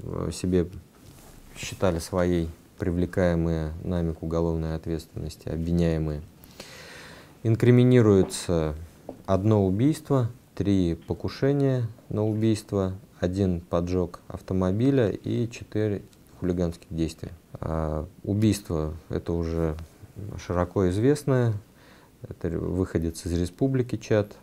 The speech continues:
По покушению на убийство механизм воздействия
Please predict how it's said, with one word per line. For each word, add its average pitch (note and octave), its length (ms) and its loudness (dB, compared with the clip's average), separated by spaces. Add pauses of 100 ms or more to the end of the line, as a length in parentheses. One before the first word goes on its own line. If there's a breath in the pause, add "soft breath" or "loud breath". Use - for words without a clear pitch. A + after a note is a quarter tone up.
(140)
По F#2+ 160 2
покушению G#2 640 -2
на F2 100 0
убийство E2+ 420 -2
механизм E2+ 840 -2
воздействия E2 920 -4